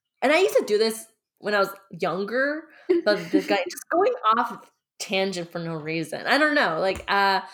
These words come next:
Speaker 1: like, trying to, trying to be clever. <laughs> I, I, 'cause we're, I mean, when I say clever, I mean, it's like they're above this bio. I don't know how to say this,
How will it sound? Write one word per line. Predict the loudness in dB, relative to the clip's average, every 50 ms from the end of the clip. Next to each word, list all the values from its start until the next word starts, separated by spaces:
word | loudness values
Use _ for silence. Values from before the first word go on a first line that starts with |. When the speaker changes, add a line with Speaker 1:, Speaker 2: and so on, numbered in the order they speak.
| -20 -20 -20 -20 _ _ _ _ -20 -8 -4
Speaker 1:
like, | -2 -2 -2 -2
trying | -4 -6 -4 -2 0 0 2 2
to, | 0 0 -2 -6 -12 -16 -14 -8
trying | -4 -2 -2 -2
to | 0
be | -2 -4 -4
clever. | -6 -8 -8 -4 -2 0 0 0 0 0 0 2 2 2 2 2 0 -4 -8 -14
<laughs> | _ -10 -10 -10 -10 -12 -16 -18 -18 -20 -20 -20 -20 -20 -8 -4 -4
I, | -4 -4 -6 -10 -14 -12 -10 -8 -2 0
I, | 2 2 2 0 -4 -4 -2 -2 -2 -2 -4 -8 -12 -12 -12 -14 -14 -16 -18 _ _ _ _ -4 0
'cause | 0 2 2
we're, | 2 0 0 0 0
I | 2
mean, | 2 2 0 0 -4 -8 -14 -20 _ -4
when | 0 2 2
I |
say | 2 2 0
clever, | 0 2 2 2 2 2 2 0 -2 -2 -2
I | -2 -2
mean, | 0 0 0 2 0 0 -2 -4 -6 -12 -18 -20 -20 -20 -20 _ _ _ _ _ _ _ _ _ _ _ -6
it's | -6 -6 -6 -4 -2
like | 0 0 0 0 -4 -4 0
they're | 2 4 4
above | 4 2 0 0 2 2 0 0 -2
this | -4 -6 -6 -8
bio. | -6 -4 -4 -2 -2 -2 -4 -2 -2 -4 -4 -6 -8 -6 -2
I | 0 2
don't | 2 2
know | 2 2
how | 2 2
to | 2 0 0
say | 0 0 0 0 2
this, | 2 0 0 -2 -2 -4 -6 -8